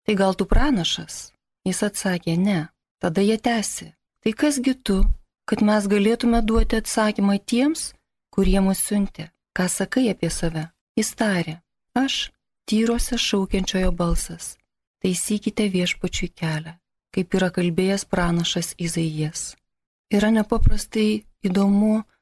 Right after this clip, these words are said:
ir įspūdinga matyti, kaip labai Jonas Krikštytojas priklauso nuo kito. Žmogaus tapatybė, jo kilnumas yra tai, kad jis yra pačiu savimi. Tos žmogiškosios savybės,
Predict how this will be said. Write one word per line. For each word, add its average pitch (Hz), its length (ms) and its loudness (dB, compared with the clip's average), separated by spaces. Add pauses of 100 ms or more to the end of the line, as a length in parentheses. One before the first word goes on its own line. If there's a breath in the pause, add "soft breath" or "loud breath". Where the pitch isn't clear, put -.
ir 190 240 0
įspūdinga 214 720 2
matyti, 202 600 0 (180)
kaip 208 240 -2
labai 202 380 2
Jonas 226 280 2
Krikštytojas 202 580 -2
priklauso 196 720 2
nuo 180 220 2
kito. 175 460 -4 (420)
Žmogaus 202 420 2
tapatybė, 208 840 2 (280)
jo 185 260 2
kilnumas 196 800 2 (140)
yra 202 200 2
tai, 214 200 0
kad 202 180 -2
jis - 440 -2
yra 202 300 0 (140)
pačiu - 400 2
savimi. 185 680 2 (180)
Tos - 320 2
žmogiškosios 208 880 2
savybės, 190 720 0